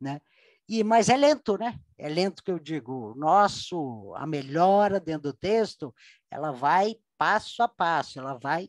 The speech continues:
escrita a escrita, ela não é mágica, tipo, né? Eu escrevo melhor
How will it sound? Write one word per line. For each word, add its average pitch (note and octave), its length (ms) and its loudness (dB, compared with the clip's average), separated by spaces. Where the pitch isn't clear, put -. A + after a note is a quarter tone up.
escrita F#3 640 -8
a G#3 40 -4
escrita, C#3 520 -6
ela B2 180 -10
não C#3 120 -4
é A#3 80 4
mágica, B2+ 760 -2
tipo, C3+ 380 -10
né? F3+ 220 -4
Eu E3+ 160 0
escrevo G3+ 500 2
melhor D#3+ 540 4